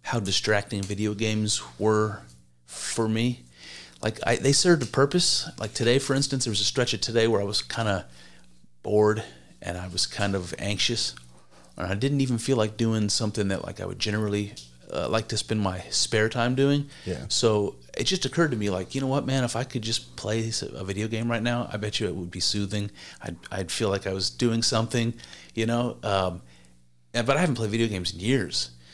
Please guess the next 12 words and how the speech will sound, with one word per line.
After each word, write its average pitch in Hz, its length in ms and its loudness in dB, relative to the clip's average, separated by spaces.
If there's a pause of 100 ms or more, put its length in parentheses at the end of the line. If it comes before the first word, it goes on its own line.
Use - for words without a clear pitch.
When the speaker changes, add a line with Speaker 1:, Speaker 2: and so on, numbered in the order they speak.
(520)
Speaker 1:
Uh, 95 200 0
my 107 120 -2
point 165 240 0
is 143 120 2
they're 117 100 0
getting 127 260 0
so 101 180 2
good 104 240 0
now. 65 420 -8 (280)
Speaker 2:
Yeah. 90 160 -4
Speaker 1:
And, 98 300 -6 (1120)
and 98 220 -4